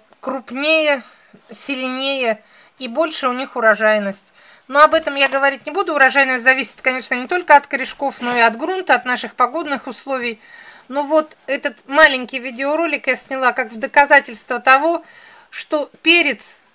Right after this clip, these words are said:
образует и очень активно образует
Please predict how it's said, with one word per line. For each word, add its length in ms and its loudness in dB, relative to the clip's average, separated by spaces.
образует 840 4
и 80 -10
очень 520 0
активно 600 0
образует 640 -2